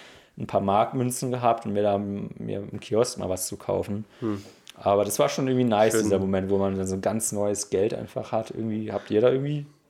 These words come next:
Speaker 1: irgendwie
Speaker 2: Nee,
Speaker 1: welche,
Speaker 2: aber
Speaker 1: ein paar
Speaker 2: wie,
Speaker 1: kleine
Speaker 2: wie,
Speaker 1: Storys zu?
Speaker 2: wie riechen denn so neue, neue Euro-Münzen, Christoph? Riecht das so nach Neuwagen oder?
Speaker 1: Nach Kapitalismus einfach.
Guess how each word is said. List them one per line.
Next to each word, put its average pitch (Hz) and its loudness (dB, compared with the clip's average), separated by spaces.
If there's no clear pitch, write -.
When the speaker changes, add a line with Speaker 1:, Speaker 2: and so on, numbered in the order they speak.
Speaker 1:
irgendwie 127 -2
Speaker 2:
Nee, - 4
Speaker 1:
welche, - 4
Speaker 2:
aber 110 4
Speaker 1:
ein 110 4
paar - 6
Speaker 2:
wie, 120 6
Speaker 1:
kleine 143 6
Speaker 2:
wie, 127 2
Speaker 1:
Storys 131 2
zu? - -2
Speaker 2:
wie 170 6
riechen - 2
denn 131 4
so 104 4
neue, 101 4
neue 98 2
Euro-Münzen, 101 0
Christoph? 98 -2
Riecht 113 -4
das 127 -6
so 127 0
nach 117 2
Neuwagen 135 4
oder? 101 2
Speaker 1:
Nach 110 0
Kapitalismus 95 -4
einfach. 92 -2